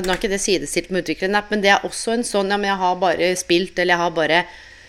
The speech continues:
og jeg så det var en artikkel ut om gaming, dette har jeg sagt i ti år, og det er jo du også, jeg har jobbet med en ung kar, jeg lurer på to tusen og elleve, jeg, som, ja, jeg jobbet med sev-, «Nei, jeg har ikke en dritt.» «Har ikke en dritt? Hva er det du holder på med?» «Jeg spiller.»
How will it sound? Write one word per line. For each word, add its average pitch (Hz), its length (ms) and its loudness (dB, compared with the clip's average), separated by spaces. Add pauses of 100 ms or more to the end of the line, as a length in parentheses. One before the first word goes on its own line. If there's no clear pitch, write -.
(260)
og 202 80 -6
jeg 202 100 -2
så 208 80 0
det 190 120 0
var 190 100 0
en 202 80 -2
artikkel 170 420 -6
ut 165 140 -10
om 190 100 -6
gaming, 160 240 2
dette 170 220 -4
har 143 80 -4
jeg - 80 -14
sagt 139 160 -16
i 123 40 -14 (120)
ti 160 80 -12 (100)
år, 147 220 -6
og 160 240 -2
det 165 80 -4
er 151 80 -4
jo 151 100 -8
du 147 140 -8
også, 180 80 -2
jeg 190 100 0
har 175 140 -2
jobbet 147 340 -8
med 160 140 0
en 165 100 -4 (720)
ung 202 160 -2 (120)
kar, 196 280 4
jeg - 540 -16
lurer 180 100 -16
på 180 220 -6
to 170 80 -2 (100)
tusen 165 240 -2
og 185 80 2
elleve, 156 240 2
jeg, 190 160 2
som, 180 300 0
ja, 302 80 4 (160)
jeg 277 100 4
jobbet 196 220 0
med 208 100 -4
sev-, 165 220 0
«Nei, 196 160 6
jeg 180 80 -2
har - 100 -8
ikke 185 140 0
en 160 160 -2
dritt.» - 340 -10 (400)
«Har - 140 -20
ikke - 160 -6
en 127 100 -14
dritt? 185 460 -6
Hva 247 100 2
er 254 80 2
det 262 140 -4
du 269 80 -4
holder 240 180 -2
på 226 140 -4
med?» - 160 -6
«Jeg - 100 -10
spiller.» 170 440 0